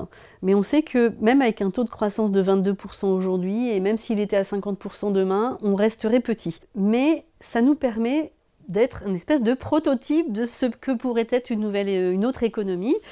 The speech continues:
Et on a des entreprises qui s'engagent volontairement dans ces relations de commerce équitable et on a des consommateurs qui s'engagent volontairement à consommer équitable. Et nous, ce qu'on dit aujourd'hui, c'est, mais ces règles-là, elles pourraient être des règles qui s'appliquent à toutes les entreprises.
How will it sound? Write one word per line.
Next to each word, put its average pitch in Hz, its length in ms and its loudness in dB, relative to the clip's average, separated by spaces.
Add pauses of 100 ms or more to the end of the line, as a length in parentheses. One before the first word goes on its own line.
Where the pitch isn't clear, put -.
(280)
Et 233 140 4
on 233 160 2
a 269 140 4
des 247 280 0
entreprises 220 580 0
qui 240 120 -6
s'engagent 220 460 -2
volontairement 247 880 0
dans 190 180 -4
ces 190 140 -6
relations 190 360 -2
de 220 60 -8
commerce 190 300 -6
équitable 196 480 -6
et 185 80 -2
on 175 100 -2
a 226 80 0
des 208 120 -4
consommateurs 185 600 -6
qui - 120 -16
s'engagent 196 420 -2
volontairement 247 680 -2
à 220 100 -4
consommer 196 380 -6
équitable. 170 480 -10 (300)
Et 196 80 -4
nous, 254 140 4
ce 320 100 -4
qu'on 226 140 -4
dit 226 140 -2
aujourd'hui, 208 340 -2
c'est, 247 160 -4
mais 185 200 0
ces 294 220 -4
règles-là, 208 560 -4 (280)
elles 214 140 -2
pourraient 233 340 -2
être 302 260 0
des 190 120 -2
règles 254 200 -2
qui 220 120 -6
s'appliquent 202 420 -6
à 185 80 -8
toutes - 300 -4
les 208 200 -2
entreprises. - 560 -10